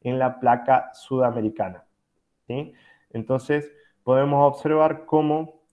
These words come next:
eh, a medida que nos adentramos en el continente, esto lo podríamos asociar de cómo esa capa va, eh, va emplazándose,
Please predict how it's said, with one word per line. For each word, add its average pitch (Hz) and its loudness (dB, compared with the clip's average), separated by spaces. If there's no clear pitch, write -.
eh, 104 -2
a 117 0
medida 139 0
que 143 -2
nos 135 -2
adentramos 123 0
en 139 -2
el 131 -6
continente, 151 -4
esto 131 -4
lo 147 2
podríamos 139 0
asociar 143 -4
de 147 -2
cómo 165 0
esa 151 -4
capa 156 6
va, 127 6
eh, 98 -8
va 123 6
emplazándose, 151 -2